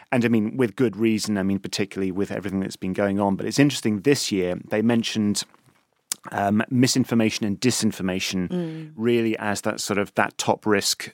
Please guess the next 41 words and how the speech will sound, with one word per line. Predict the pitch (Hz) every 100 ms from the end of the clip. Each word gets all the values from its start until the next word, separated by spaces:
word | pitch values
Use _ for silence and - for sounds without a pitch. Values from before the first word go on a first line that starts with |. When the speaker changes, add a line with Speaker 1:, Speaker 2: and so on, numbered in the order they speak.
| -
Speaker 1:
um, | 101 101 101 95 - - - _ _ -
uh, | 104 98 98 98
just | - 107
facing, | - 113 104 104 95
kind | 98
of, | 98 - _
facing, | - 110 - 98 95 - - - - - -
facing | 120 117 113
the |
world | 101 104 101 95 -
in | 107
the | 98
sort | 104
of | 95
the | -
two-year | - 110 101 98
f-, | - -
time | - 104
frame | 95 98 95
going | 104 95
forward, | - 117 104 90 87 - - -
and | 101
particularly | - 143 - 117
given | 107 101 101
that | -
this | 113 -
is | 101 -
such | 123 -
a | 98
large | 95 104 110 104 98
election | 101 113 - 101
year. | 87 90 90
I |
think | 107 107 -
the | - 104
largest | 110 110 - -
election | 107 101 -
year | 101 104 101
on, | 98 98 -
in | 107
history, | 95 - - - 127 143